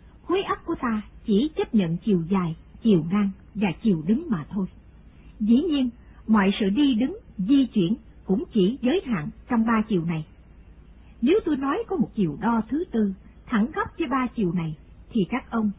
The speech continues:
sẽ không thể tưởng tượng nổi. Nhưng không thấy được đâu có nghĩa là nó không hiện hữu, phải không? Muốn tìm hiểu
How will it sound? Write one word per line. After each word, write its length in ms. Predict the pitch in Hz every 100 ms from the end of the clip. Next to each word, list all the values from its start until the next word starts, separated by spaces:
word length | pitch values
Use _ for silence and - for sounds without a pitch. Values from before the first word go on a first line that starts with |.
| - -
sẽ 60 |
không 240 | 233 311 277 -
thể 240 | 208 208 -
tưởng 200 | 190 262
tượng 240 | 190 156
nổi. 220 | 165 156 220 - - - - - - - -
Nhưng 300 | 226 240 214 - - -
không 220 | - 339 302
thấy 180 | 349
được 220 | 262 196 - - -
đâu 160 | 302
có 120 | 302 349
nghĩa 260 | 220 214
là 280 | 339 233 196
nó 140 | 202
không 220 | 311 359 277
hiện 220 | 185 175
hữu, 300 | 180 175 294
phải 120 | - 208
không? 180 | 240 - - - - - - - - -
Muốn 140 | 226 349 -
tìm 220 | 208 165
hiểu 260 | 180 180